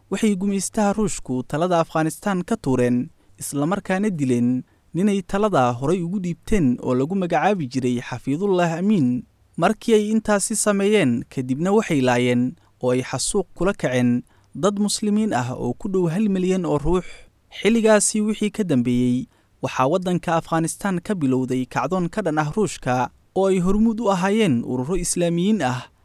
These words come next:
Halgan dheer oo jihaadi ah ayayna la galeen Ruushka, waxayna ugu dambeyntii ku guuleysteen inay ka adkaadaan kuna kalifaan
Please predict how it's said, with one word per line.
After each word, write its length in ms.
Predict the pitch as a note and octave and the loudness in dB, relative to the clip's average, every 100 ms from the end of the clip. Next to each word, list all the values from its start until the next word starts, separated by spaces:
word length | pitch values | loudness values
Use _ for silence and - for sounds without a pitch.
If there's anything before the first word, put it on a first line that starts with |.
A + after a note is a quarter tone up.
| _ | _
Halgan 400 | - G#3+ G#3 G#3 | 0 2 4 4
dheer 160 | G#3+ G3+ | 6 6
oo 100 | G3 | 4
jihaadi 520 | E3+ F#3 G#3 F3+ A#2+ | 4 4 4 4 2
ah 160 | B2 A2 | 2 2
ayayna 340 | B2 C3 C3 | 2 2 4
la 120 | E3+ | 2
galeen 300 | F3 G3 D#3 | 2 2 2
Ruushka, 560 | D#3 F3+ - C3+ B2 A2+ _ _ - | 4 4 2 2 2 2 _ _ -10
waxayna 340 | - C3+ C3+ | -2 0 2
ugu 140 | C3+ C3+ | 0 0
dambeyntii 580 | C3+ C#3+ F#3+ G3+ E3 | 0 2 0 -2 -6
ku 140 | D#3+ G#3+ | -4 -4
guuleysteen 760 | E3 C3 B2 - C3+ B2+ B2+ - _ _ - | 0 0 0 -2 0 2 0 -4 _ _ -4
inay 260 | G3 G3+ | 0 0
ka 200 | F#3+ A3 | 0 2
adkaadaan 580 | G3 - F#3 F#3 G#3 B2+ | 2 0 -2 0 2 0
kuna 260 | B2 - F3+ | -2 -4 -4
kalifaan 680 | - E3+ E3 - F3 A#2+ | -2 -4 -2 0 2 2